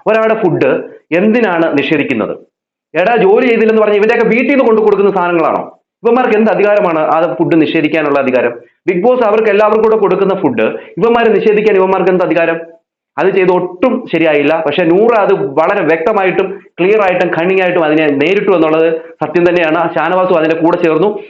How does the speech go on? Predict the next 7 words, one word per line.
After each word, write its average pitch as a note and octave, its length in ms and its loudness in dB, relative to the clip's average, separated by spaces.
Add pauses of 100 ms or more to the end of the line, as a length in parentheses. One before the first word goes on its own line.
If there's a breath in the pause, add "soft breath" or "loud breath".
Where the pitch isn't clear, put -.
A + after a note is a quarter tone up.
(120)
അനീഷും F3+ 320 0
അതിന്റെ D#3+ 200 0
കൂടെ E3 240 0
ചേർന്നു. F3+ 420 0 (240 loud breath)
പക്ഷേ G#3 260 0
അത് F3 200 0
അനുമോളായിരുന്നുവെങ്കിൽ G3 920 0